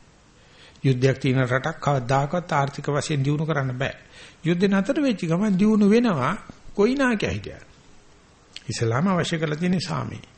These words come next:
ඒ මත තමයි ආරක්ෂාව වෙන්නේ. ආරක්ෂාව මත ඉඳගෙන තමයි අපිට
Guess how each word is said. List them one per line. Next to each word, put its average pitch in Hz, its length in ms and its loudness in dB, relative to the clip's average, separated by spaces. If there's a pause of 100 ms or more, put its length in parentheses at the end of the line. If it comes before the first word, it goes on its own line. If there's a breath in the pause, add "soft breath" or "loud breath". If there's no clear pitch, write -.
(560 loud breath)
ඒ 151 180 -2
මත 143 280 2
තමයි 185 260 2
ආරක්ෂාව 143 520 0
වෙන්නේ. 87 440 -8 (540 loud breath)
ආරක්ෂාව 165 520 2
මත 180 180 2
ඉඳගෙන 165 340 2
තමයි 147 280 0
අපිට 127 220 -2